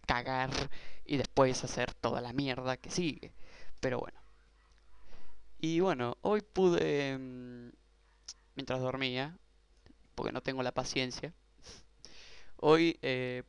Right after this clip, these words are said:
pude subir los links y poder, eh,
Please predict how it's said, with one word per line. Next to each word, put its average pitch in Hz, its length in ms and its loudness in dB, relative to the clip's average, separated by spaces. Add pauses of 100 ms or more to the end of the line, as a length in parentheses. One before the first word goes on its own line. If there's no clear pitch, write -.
pude 175 320 6
subir 147 520 2 (840)
los 143 240 0
links 185 520 -8 (1800)
y 143 120 -4
poder, 131 680 2
eh, - 460 -8